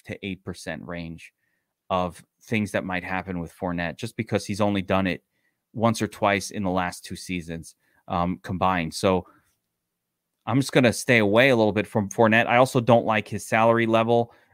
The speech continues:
Um, if you just take a general look, I, I know you haven't looked at the salaries yet 'cause you like the unbiased look at the slate,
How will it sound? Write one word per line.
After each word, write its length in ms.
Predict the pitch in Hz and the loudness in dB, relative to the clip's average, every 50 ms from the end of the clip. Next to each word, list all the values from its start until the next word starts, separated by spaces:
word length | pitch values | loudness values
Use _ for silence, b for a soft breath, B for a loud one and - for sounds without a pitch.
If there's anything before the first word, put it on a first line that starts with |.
| b - 117 | b -4 -2
Um, 160 | 104 101 104 - 113 | -2 0 -2 -4 -8
if 100 | - - | -8 -10
you 60 | 110 | -10
just 200 | 104 117 110 - | -10 -10 -8 -6
take 180 | - 123 110 113 | -6 -6 -6 -6
a 60 | 98 | -8
general 460 | 95 95 113 113 120 123 120 117 113 107 | -6 -4 -2 -2 0 0 0 0 0 0
look, 200 | 113 113 113 110 - - - | 0 0 0 -2 -6 -6 -4
I, 80 | 127 131 | -4 -2
I 180 | - 127 131 135 | 0 0 2 4
know 100 | 143 143 | 4 4
you 80 | 143 135 135 | 4 2 2
haven't 140 | 127 120 120 | 0 0 0
looked 200 | 123 120 120 120 | 0 0 0 -4
at 100 | 107 92 | -8 -8
the 40 | - - 131 | -6 -2 0
salaries 320 | 123 123 117 110 104 95 104 | 2 2 2 2 0 -2 -4
yet 160 | 101 95 95 | -4 -4 -4
'cause 120 | - 101 | -8 -8
you 120 | 104 101 95 b b b b _ | -8 -8 -8 b b b b _
like 180 | 120 117 113 - | -6 -6 -4 -4
the 120 | 123 120 - | -8 -6 -2
unbiased 760 | 123 127 127 123 107 113 107 104 110 110 107 104 - - - | -2 0 0 -2 -2 -4 -4 -2 -2 -4 -4 -4 -8 -14 -16
look 280 | 117 120 113 117 - - - | -6 -4 -4 -4 -4 -8 -8
at 160 | 104 104 98 - | -8 -8 -8 -10
the 60 | - | -16
slate, 420 | - - - 180 175 143 110 - | -12 -2 2 2 4 2 2 -2